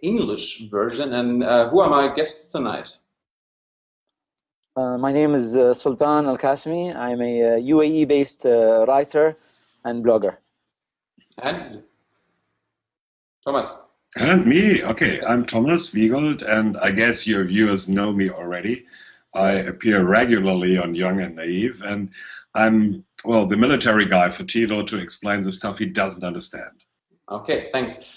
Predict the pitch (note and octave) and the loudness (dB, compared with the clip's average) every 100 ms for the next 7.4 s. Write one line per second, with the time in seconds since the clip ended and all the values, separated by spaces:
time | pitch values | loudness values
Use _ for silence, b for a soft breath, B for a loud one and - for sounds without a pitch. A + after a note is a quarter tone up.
0 | B C3+ C#3+ C#3 D3 C#3+ D3 D3 D3+ C#3 | B 4 6 4 0 0 2 4 2 0
1 | B2+ D3+ C#3 C#3 D3+ B2+ C3+ B2+ B2 A#2+ | -2 2 2 2 -4 -8 -6 -4 -4 -4
2 | A#2 A#2 A2 C3+ C#3+ B2 A2 A2 A#2+ A#2 | -2 -2 -2 -4 -6 -6 -6 -4 -4 -4
3 | - G#2+ G2+ G2+ - E2+ - B2 A2+ G#2 | -8 -6 -6 -6 -8 -8 -2 -2 -2 -6
4 | G2+ G2+ G2 G2 - - _ - A#2 G#2+ | -4 0 2 0 -2 -12 _ 2 4 4
5 | G2 G#2+ G2 G2 G2+ G2+ G2+ G2 G2 G2 | 2 2 2 2 -2 -2 -2 -2 -4 -6
6 | G2 F#2+ F#2+ G2+ G2 G2 G2 F#2 - F2+ | -8 -8 -8 -6 -6 -4 -4 -4 -8 -10
7 | F#2 F#2 F#2+ | -8 -6 -6